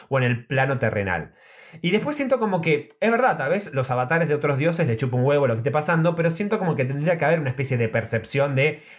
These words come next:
che, alguien está jugando, de verdad, alguien quiere, eh, resucitar a Mid, qué sé yo. Después otra cosa que tampoco me pareció guau es, de vuelta, eh, Oscar Isaac cuando pone el cuerpo, pero habla como enojado, como Khonshu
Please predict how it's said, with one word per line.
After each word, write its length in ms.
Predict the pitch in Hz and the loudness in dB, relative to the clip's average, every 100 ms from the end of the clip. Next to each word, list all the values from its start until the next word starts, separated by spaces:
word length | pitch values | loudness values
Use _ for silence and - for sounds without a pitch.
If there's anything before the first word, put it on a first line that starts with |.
| - | -6
che, 180 | 160 143 | -2 0
alguien 280 | 165 185 | 0 0
está 220 | 160 131 147 | -2 -2 -4
jugando, 760 | - 143 151 156 160 156 151 - - | -2 0 0 0 0 2 0 -6 -16
de 140 | - 139 | -4 0
verdad, 340 | 139 139 180 - | 2 4 2 2
alguien 420 | 147 175 165 123 | -2 0 -2 -2
quiere, 560 | 135 147 147 131 117 | -2 0 0 0 -2
eh, 20 | 117 | -2
resucitar 560 | 123 113 117 120 139 | -2 -2 -2 0 2
a 100 | 143 | 2
Mid, 400 | 143 139 139 135 | 0 0 0 0
qué 120 | 117 | -2
sé 100 | 107 | -4
yo. 320 | 101 87 80 - _ - | -4 -6 -6 -10 _ -2
Después 260 | 226 320 320 | -2 0 -2
otra 200 | 247 220 | 0 0
cosa 180 | 226 | -2
que 60 | 202 | 0
tampoco 280 | 165 151 185 | 0 0 0
me 80 | 165 | 0
pareció 340 | 151 - 175 | 0 0 0
guau 400 | 165 180 202 220 | 2 4 2 0
es, 340 | 160 185 185 - | 0 -2 -4 -8
de 160 | 127 160 | -2 0
vuelta, 600 | 165 156 113 101 82 - _ | 2 0 0 -4 -4 -10 _
eh, 200 | - 160 160 | -4 -2 0
Oscar 320 | 180 208 208 | -2 0 0
Isaac 360 | 214 208 220 220 | 0 0 -2 -4
cuando 500 | - 151 151 147 151 | -4 -2 0 0 0
pone 240 | 151 175 175 | 2 0 0
el 80 | 175 | 0
cuerpo, 460 | 190 196 165 208 | 0 0 0 0
pero 260 | 160 139 147 | 2 2 2
habla 360 | 165 180 185 | 2 2 0
como 400 | 170 151 156 180 180 | 0 0 2 0 0
enojado, 720 | 139 135 131 165 165 175 165 | -2 -2 -2 0 2 2 2
como 580 | 151 151 160 175 - - | 0 2 2 0 -2 -2
Khonshu 800 | 175 170 160 - 180 190 190 | 0 2 0 -2 0 0 -2